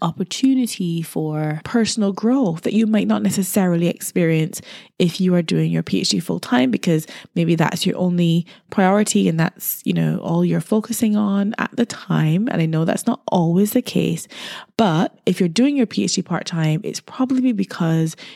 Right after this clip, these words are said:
you're juggling other responsibilities as well, whether those be parenting responsibilities, caring responsibilities, work responsibilities, just other things. And so because of that, naturally, you develop skills in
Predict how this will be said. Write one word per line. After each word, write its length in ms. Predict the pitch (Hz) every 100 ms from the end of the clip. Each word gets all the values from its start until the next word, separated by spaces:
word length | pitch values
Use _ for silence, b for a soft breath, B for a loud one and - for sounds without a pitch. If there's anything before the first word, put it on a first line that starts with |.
| B
you're 200 | 190 170
juggling 540 | 156 175 165 165 151 -
other 220 | 170 170
responsibilities 880 | 160 165 170 156 180 170 156 160 170 -
as 240 | 190 185
well, 420 | 196 220 240 240 254 B B
whether 220 | 170 175
those 220 | 165 160
be 100 | 165
parenting 640 | - 214 208 208 202 202 190
responsibilities, 720 | 185 180 175 180 175 175 180
caring 400 | - 190 185 185
responsibilities, 1040 | 175 - 170 170 170 165 165 170 160 165 - _ _
work 440 | 185 185 196 196 -
responsibilities, 1120 | 175 - 156 208 180 175 170 - 175 160 156 B B
just 160 | 269 -
other 260 | 220 233 220
things. 380 | 214 170 156
And 180 | - 185
so 120 | 190
because 340 | 180 185 262 240
of 80 | 175
that, 200 | 160 185
naturally, 480 | 226 294 - 180
you 140 | 165 165
develop 480 | 175 165 180 175 -
skills 520 | - 175 160 156 - B B B
in 520 | 180 165 156 156 156